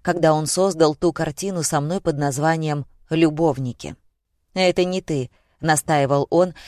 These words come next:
несмотря на то, что я позировала в его студии. "Это женщина,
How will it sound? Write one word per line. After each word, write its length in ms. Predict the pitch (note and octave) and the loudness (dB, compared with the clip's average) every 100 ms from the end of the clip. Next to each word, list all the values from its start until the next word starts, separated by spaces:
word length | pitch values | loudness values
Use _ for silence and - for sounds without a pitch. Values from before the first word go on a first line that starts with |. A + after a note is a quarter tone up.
| - | -8
несмотря 540 | F#3+ F#3 F#3+ F#3+ B3 A#3 | -4 -2 -2 -2 -2 0
на 140 | F#3+ | -2
то, 160 | G#3+ A3+ | -2 -4
что 160 | - | -4
я 200 | E3+ F3+ | 0 0
позировала 680 | D#3+ D3+ C#3 G#3 F#3 F#3+ F3 | 2 0 0 -2 0 2 2
в 40 | |
его 280 | D3 C#3 C#3+ | 0 -2 -2
студии. 560 | - D3+ C#3 A#2+ A#2 - _ _ | -2 -4 -6 -6 -8 -10 _ _
"Это 280 | F#3 E3+ F3 | 2 2 0
женщина, 580 | F3+ A3+ - D3 C3+ | -2 -4 -4 -4 -4